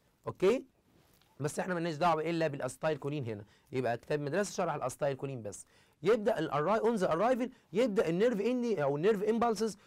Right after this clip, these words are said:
توصل للنيرف اندنج الموجوده هنا اللي فيه ساينابتيك ايه؟ فيزيكال اللي جواه استايل كولين. الكالسيوم كانال اللي موجوده عندي في السيرفيس على السيرفيس بتاع السينابتيك، آه، آه، نوب. بريديوس كالسيوم،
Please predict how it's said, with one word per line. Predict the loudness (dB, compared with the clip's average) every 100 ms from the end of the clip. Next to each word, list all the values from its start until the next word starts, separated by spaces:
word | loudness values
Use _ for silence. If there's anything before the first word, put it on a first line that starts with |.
| _
توصل | 4 4 4
للنيرف | 2 2 4 4
اندنج | 2 2 2 2
الموجوده | 2 2 4 6 4
هنا | 2 -2 -8 _ -4
اللي | -2
فيه | 0
ساينابتيك | 0 2 2 0 -2 2
ايه؟ | 4 4 2 _ _ -14 -2
فيزيكال | 4 4 4 -2 -2
اللي | 0
جواه | 4 6 6 4 0
استايل | -6 0 0 0
كولين. | 0 -4 -6 -14 -20 _ -2
الكالسيوم | -2 0 2 2 2 0 -2
كانال | -4 -2 0 0
اللي | 0
موجوده | -2 0 0
عندي | 0 -2 -2 -4 -6 _ -8
في | -6 -4
السيرفيس | -2 2 2 2 -4
على | -2 -4
السيرفيس | 0 0 2 -2 0
بتاع | 0
السينابتيك، | -2 -4 -4 -4 -2 -4 -4 -20 _ _ -2
آه، | 2 4 4
آه، | 2 2 2 2 2
نوب. | 0 -4 -8 _ _ _ _ -6
بريديوس | -2 -2 0 -2 -2 -4
كالسيوم، | -4 -2 -2 -6 -10